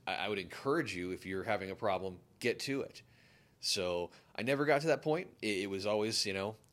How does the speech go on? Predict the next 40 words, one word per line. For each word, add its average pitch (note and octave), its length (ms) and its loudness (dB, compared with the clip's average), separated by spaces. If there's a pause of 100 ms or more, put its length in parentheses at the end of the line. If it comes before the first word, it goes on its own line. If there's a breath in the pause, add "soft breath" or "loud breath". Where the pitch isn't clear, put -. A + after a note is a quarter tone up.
I, F2+ 160 0
I G2+ 40 0
drink A2+ 260 -6
on A2+ 120 -2
the, G2+ 180 -2 (220 loud breath)
the F#2 80 -6
race C3 300 4
weekends, C#3+ 560 0
and F#2+ 120 -2
then, F#2+ 280 -4 (360 loud breath)
you F#2+ 140 -4
know, G2 200 -2
the, F2+ 260 0
the E2 140 -2
Saturday A#2 500 2
night A#2+ 300 0
or F#2 100 0
the F2+ 80 -4
Sunday A#2 460 2
that G#2 200 -2 (200 loud breath)
it - 80 -4
was F#2+ 180 -4
the F2+ 160 -4
next F#2+ 380 -4
day A2 220 4
I A2 60 4
was F#2+ 180 -2
driving G#2+ 400 0
and F2+ 140 -8
leaving, A#2 400 -6 (260 loud breath)
<laughs> - 300 -6
I'd B2+ 120 2
have F#2 180 0 (200)
twelve, A2 380 0
fourteen, A2 500 -4
eighteen A2 340 -2
hours G2+ 340 -4
of E2+ 60 -10
sleep G#2 460 -4
and E2 200 -8